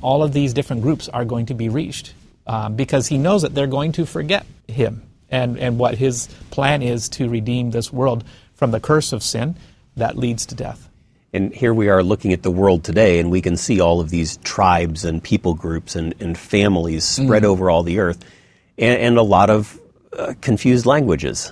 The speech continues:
Speaker 2: You know, it's, it's, it's
Speaker 1: That's right.
Speaker 2: difficult for us to, to reach across, not impossible,
Speaker 1: No.
Speaker 2: but more difficult for us to, to reach across those,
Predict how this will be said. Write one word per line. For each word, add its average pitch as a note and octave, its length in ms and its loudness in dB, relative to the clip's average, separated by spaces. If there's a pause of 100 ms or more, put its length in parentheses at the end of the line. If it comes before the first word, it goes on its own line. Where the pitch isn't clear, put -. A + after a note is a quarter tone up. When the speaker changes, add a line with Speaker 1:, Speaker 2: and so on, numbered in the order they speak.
(200)
Speaker 2:
You - 80 -6
know, F2 60 0
it's, F2 120 -4
it's, G2+ 160 -4
it's G2 100 -6
Speaker 1:
That's - 260 -2
right. C3 100 2
Speaker 2:
difficult A2 520 2
for F2+ 220 2
us F2+ 200 2
to, F2 380 0 (120)
to F2+ 180 -4
reach F#2+ 320 0
across, F#2 240 -2
not G2+ 220 2
impossible, G2 680 0 (200)
Speaker 1:
No. A2+ 120 -6
Speaker 2:
but G#2+ 80 4
more G#2+ 160 6
difficult G2+ 440 0
for - 140 -2
us F2 160 0
to, E2 220 -4
to - 140 -8
reach G2 260 -2
across F2 540 0
those, F2 500 0